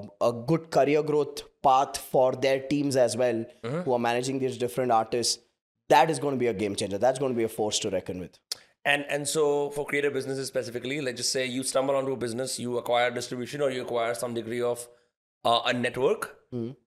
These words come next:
Speaker 2: From there, most people struggle to productize, uh, and if they do successfully, they're not sure how to price. We already discussed that.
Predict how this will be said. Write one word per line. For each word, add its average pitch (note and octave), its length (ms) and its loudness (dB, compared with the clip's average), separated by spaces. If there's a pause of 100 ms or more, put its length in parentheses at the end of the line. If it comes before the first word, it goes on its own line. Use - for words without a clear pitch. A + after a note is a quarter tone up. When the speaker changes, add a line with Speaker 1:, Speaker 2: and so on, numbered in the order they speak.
(400)
Speaker 2:
From E3+ 260 4
there, D#3 640 2
most C#3 260 -2
people C#3+ 220 -6
struggle C3+ 460 0
to B2+ 80 -2
productize, B2 680 0 (100)
uh, A2 600 0 (100)
and A2+ 100 -2
if G#2+ 140 -4
they B2 100 -2
do C3 140 -2
successfully, C3 560 -4
they're A#2+ 160 -2
not A#2 200 -4
sure B2 160 -2
how A#2 100 -2
to A2+ 80 -2
price. A#2 340 -2
We A#2+ 80 -4
already C3 200 -2
discussed B2 420 -2
that. B2 360 -2